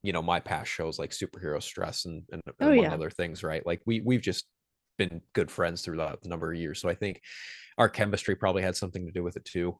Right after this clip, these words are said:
Speaker 1: um, just on a
Speaker 2: I think so.
Speaker 1: conversational level. So, I mean,
Speaker 2: Yeah.
Speaker 1: I mean, going, going back to, like, when we did Birds of Prey, right? Like, when, when, before everything got hectic and crazy and things turned
Speaker 2: Mm-hmm.
Speaker 1: upside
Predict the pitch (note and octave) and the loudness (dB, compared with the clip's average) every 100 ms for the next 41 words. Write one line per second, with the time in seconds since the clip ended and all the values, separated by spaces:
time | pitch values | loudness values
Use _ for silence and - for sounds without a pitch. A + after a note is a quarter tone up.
0 | - F2 E2 E2+ E2 - F2 F2+ D#2+ - | -6 -4 -2 -4 -8 -8 -2 0 0 0
1 | C#4+ D#4+ - C4 C#3 F#2 F#3 G2 - _ | 0 0 4 4 4 2 2 0 -2 _
2 | - E2 D#2+ _ _ _ _ _ - D3 | -2 2 2 _ _ _ _ _ 2 4
3 | E3 A#3+ B3 E3+ D#3 - - _ _ _ | 6 8 10 10 6 2 -16 _ _ _
4 | _ _ _ F3+ E3+ - - E3+ D#3+ B2+ | _ _ _ -12 -12 -4 2 4 6 6
5 | C#3+ C#3 A2 C3 - A#2 G2 A2 A2 A2 | 6 8 8 6 6 2 2 0 0 0
6 | G2+ G2+ G2+ G2+ - - G2+ F#2 D#2+ E2 | 2 2 4 2 0 -2 0 0 0 0
7 | F2+ - G#2 G2 G2 F2+ G#2 G2 F#2+ F#2 | -2 -4 -4 -4 -8 -8 -4 -4 -4 -10
8 | - - - - - - G3 C4 G3+ F3 | -16 -20 -18 -20 4 8 12 12 12 12
9 | F3+ D3+ A#2+ C#3 - C#3 B2 - C#3 B2+ | 10 8 8 4 4 0 2 8 8 8
10 | A#2 B2+ B2 A2+ F#2+ F#2+ F2+ _ - B2 | 6 4 6 6 4 -2 -10 _ 0 2
11 | A#2 G3 F#3 F3 F3 - A2+ | 6 8 8 8 4 6 6